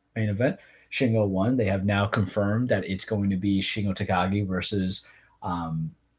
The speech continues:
Kazuchika Okada, Kazuchika Okada at, I'm just bad with names today, at Wrestle Kingdom in January. A little thing to kinda hint out, so I wanna put it out there as a prediction now, to say I was right two months later, is that Wrestle Kingdom is three nights.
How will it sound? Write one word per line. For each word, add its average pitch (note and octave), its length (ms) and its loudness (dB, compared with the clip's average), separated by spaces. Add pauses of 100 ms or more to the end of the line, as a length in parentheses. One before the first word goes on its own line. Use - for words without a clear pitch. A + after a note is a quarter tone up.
(1080)
Kazuchika G#2+ 300 4
Okada, G#2 760 2
Kazuchika F#2+ 460 0
Okada F#2+ 540 0 (160)
at, F#2 420 0 (300)
I'm D3+ 160 0
just - 240 -6
bad F2 160 -2
with F#2 100 -6
names G#2+ 220 2
today, F2+ 180 4
at G#2 180 0
Wrestle G#2+ 300 4
Kingdom G#2 340 2
in A#2 120 4
January. G2 680 4 (100)
A D3+ 60 10
little C4+ 220 12
thing B3+ 300 10
to B3 100 6
kinda G#3 200 6
hint G3 120 10
out, A3 140 10
so D3 120 8
I C#3 40 8
wanna D3 160 6
put F3 200 2
it F3 60 8
out D#3 140 8
there D#3 120 4
as A#2 80 2
a - 60 -2
prediction A2+ 580 -2
now, C3+ 380 2 (100)
to G#2 100 -2
say G#2+ 220 -4
I F#2+ 100 -2
was F2 220 -8
right G2+ 260 -4 (360)
two D#3 120 2
months D3+ 220 4
later, F#3 320 4 (360)
is C3+ 180 10
that B2 300 8
Wrestle F#3 280 6
Kingdom F#3+ 460 4
is A#2 420 2
three C#3+ 180 2
nights. - 480 0